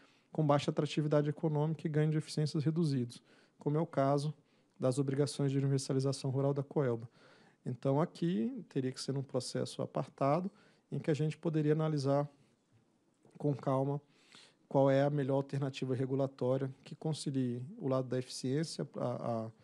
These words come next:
no uso do, do, do recurso e da tarifa módica, ao mesmo tempo que reconhece que algumas obrigações contratuais e regulamentares, como o serviço de distribuição é um serviço de natureza pública,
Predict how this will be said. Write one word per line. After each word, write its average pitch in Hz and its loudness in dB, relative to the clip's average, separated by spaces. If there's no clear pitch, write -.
no 120 -4
uso 123 -2
do, 117 -4
do, 117 -6
do 117 -4
recurso 127 0
e 120 0
da 113 -4
tarifa 127 -4
módica, 143 -4
ao 143 -2
mesmo 151 0
tempo 156 -6
que - -6
reconhece 170 0
que - 0
algumas 175 4
obrigações 147 2
contratuais 135 -2
e 131 0
regulamentares, 123 -2
como 180 -2
o 160 -4
serviço 139 -2
de 139 -6
distribuição 123 -4
é 127 -2
um 139 0
serviço 131 -2
de - -8
natureza 120 -2
pública, 160 -2